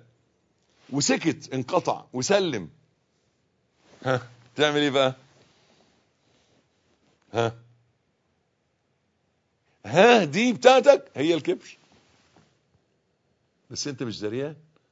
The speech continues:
عشان كده بقول إن في لحظات الظفر والانتصار، لحظات التفرد،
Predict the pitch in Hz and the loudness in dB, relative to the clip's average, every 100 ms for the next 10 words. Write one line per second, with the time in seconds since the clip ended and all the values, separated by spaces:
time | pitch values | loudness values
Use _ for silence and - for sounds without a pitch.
0 | _ _ _ _ _ _ - - 117 156 | _ _ _ _ _ _ -14 -12 -4 -4
1 | 160 208 233 - _ _ _ - 120 131 | -4 -6 -6 -10 _ _ _ -12 -8 -6
2 | 135 117 143 143 104 147 135 233 277 185 | -6 -6 -4 -6 -4 -4 2 4 6 4
3 | - - - _ _ _ - 127 110 196 | 0 -18 -20 _ _ _ -6 -6 0 2
4 | 202 196 107 - - - _ _ _ - | 4 2 -2 -4 -20 -20 _ _ _ -20
5 | - - - 120 135 120 123 143 143 131 | -20 -20 -4 -2 -2 -4 -2 0 0 2
6 | 156 196 277 254 - - - - 135 175 | 2 6 6 4 0 -20 -18 -12 -6 -4
7 | 156 196 185 165 147 113 | 2 4 4 2 0 -2